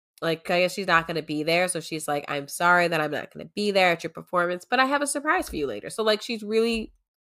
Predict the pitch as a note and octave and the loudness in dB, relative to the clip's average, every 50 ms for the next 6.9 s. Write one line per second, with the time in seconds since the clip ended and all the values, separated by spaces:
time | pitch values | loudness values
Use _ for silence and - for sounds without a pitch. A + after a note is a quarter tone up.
0 | _ _ _ _ - F#3+ A3 A3 G3 G3 F3+ E3 - - E3+ D#3 - - D#3 D3+ | _ _ _ _ 4 6 6 6 8 6 2 2 0 -2 -2 -2 0 2 2 2
1 | - D3 C#3+ C3+ C3+ - B2 A#2 - - - - - - _ _ _ _ _ _ | 4 2 2 2 2 0 -6 -10 -10 -12 -14 -16 -18 -20 _ _ _ _ _ _
2 | _ _ _ - - - E4 D#4 F4 E4 D4 D4 C4 - - G#3+ G#3+ G#3+ G#3+ A3 | _ _ _ -8 0 2 2 2 2 2 2 2 4 4 4 4 4 4 0 -2
3 | G#3+ G#3 - - F3+ - F3 D3 D3 C#3 D3 F#3 C#4+ D4+ - - - - _ _ | -4 -4 -6 -8 -6 -4 -4 -4 -2 -2 -4 -6 -6 -8 -10 -14 -14 -14 _ _
4 | _ _ _ _ _ _ _ _ - B3 A#3 A#3+ C4+ - - E4+ - - - F#3 | _ _ _ _ _ _ _ _ 0 4 4 4 4 2 0 -6 -6 -2 -2 -2
5 | F3 - F#3+ G#3 G#3 - - G3 F3+ - - - C3+ C3 C3+ D3+ G3 A3+ - - | -2 -2 -6 -10 -10 -8 -6 -6 -6 -8 -10 -8 -8 -6 -6 -6 -6 -8 -8 -12
6 | - _ _ _ _ _ - G3 G3+ G#3+ G#3+ G#3+ - - _ - - | -14 _ _ _ _ _ -2 2 4 4 2 2 0 -6 _ -20 -20